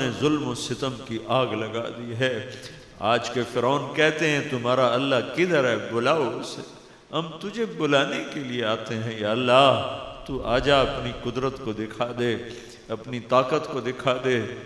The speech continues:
اپنی کبریائی کو دکھا دے کہ آج بھی تیرا ہی راج ہے، تیرا ہی حکم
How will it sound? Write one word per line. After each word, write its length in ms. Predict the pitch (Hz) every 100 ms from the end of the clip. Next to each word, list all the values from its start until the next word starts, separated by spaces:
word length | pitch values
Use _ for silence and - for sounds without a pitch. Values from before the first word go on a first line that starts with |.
| -
اپنی 340 | 123 143 156 147
کبریائی 580 | 147 147 147 151 185 180
کو 220 | 175 160
دکھا 320 | 143 135 143 147
دے 220 | 135 135 107 - - -
کہ 60 | -
آج 240 | 131 170 180 190
بھی 80 | - -
تیرا 320 | 202 226 240 185
ہی 100 | 143
راج 380 | 123 135 131 120
ہے، 500 | 127 135 120 107 - - - -
تیرا 280 | 160 185 226
ہی 180 | 185 143
حکم 300 | 131 -